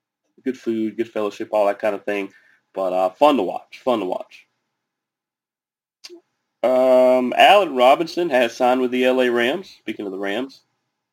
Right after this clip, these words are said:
So a lot of people said, "Well, they signed Allen Robinson." By the way, I'm a huge Aaron, uh, Allen Robinson fan. So good for him.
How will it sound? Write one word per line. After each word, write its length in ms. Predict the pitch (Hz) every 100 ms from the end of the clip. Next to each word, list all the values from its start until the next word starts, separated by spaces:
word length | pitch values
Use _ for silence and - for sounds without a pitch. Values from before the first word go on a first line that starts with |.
| _ _ _ _ _ _ _
So 140 | -
a 40 | 127
lot 140 | 139
of 60 | 139
people 220 | 147 139
said, 160 | - 135
"Well, 180 | 139
they 100 | 139
signed 220 | 135 143 127
Allen 200 | 127 110
Robinson." 480 | 139 107 - 73 -
By 100 | 113
the 60 | 113
way, 120 | 104
I'm 160 | 123 101
a 60 |
huge 380 | - - 160 113
Aaron, 340 | 107 104 101 - -
uh, 160 | 107 92 _ _ _ -
Allen 400 | 123 120 107 101 _ _ _ _
Robinson 460 | - 139 123 101 101
fan. 360 | 98 92 95 - _ _ _ _ _ _ _ _ _
So 260 | - 104 95
good 220 | 131 131
for 100 | -
him. 340 | - 135 120